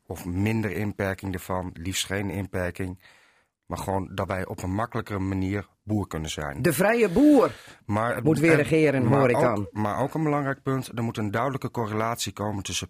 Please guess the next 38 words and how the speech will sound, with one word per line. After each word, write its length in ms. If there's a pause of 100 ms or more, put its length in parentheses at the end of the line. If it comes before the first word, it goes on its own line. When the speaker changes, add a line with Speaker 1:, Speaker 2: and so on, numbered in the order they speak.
Speaker 1:
prijs 360
en 120
kwaliteit 540
van 180
product. 580
Want 180
we 80
leveren 340
op 80
dit 120
moment 360
een 180
hoogstaand 720
kwaliteit 480
product 480 (420)
en 120
we 60
worden 260 (240)
afgerekend 640
als 140 (100)
bulk. 420 (220)
Speaker 2:
Ja, 360
maar 360
bereik 440
je 80
dat, 340
eh, 320
door 220
met, 260
eh, 380
minimaal 420
vijfentwintighonderd 720
trekkers 300
naar 160
Den 160
Haag 220
te 100
gaan 320